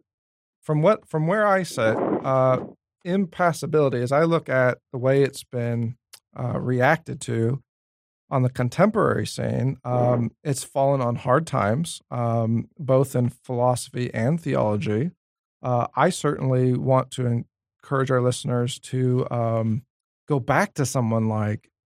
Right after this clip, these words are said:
Anselm or Augustine or Aquinas and, um, take a fresh look at the way they articulate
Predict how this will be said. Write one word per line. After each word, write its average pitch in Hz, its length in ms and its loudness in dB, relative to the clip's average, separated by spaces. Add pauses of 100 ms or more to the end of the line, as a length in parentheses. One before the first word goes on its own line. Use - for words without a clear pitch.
(160)
Anselm 113 600 -2
or 107 140 -2
Augustine 123 680 -6
or - 100 -2
Aquinas 110 640 -4
and, 110 420 -4
um, 110 500 -4
take 151 200 -4
a 127 40 0
fresh 139 440 -4
look 139 180 0
at 131 100 -8
the 131 80 -6
way 127 220 0
they 127 260 2
articulate 123 920 -2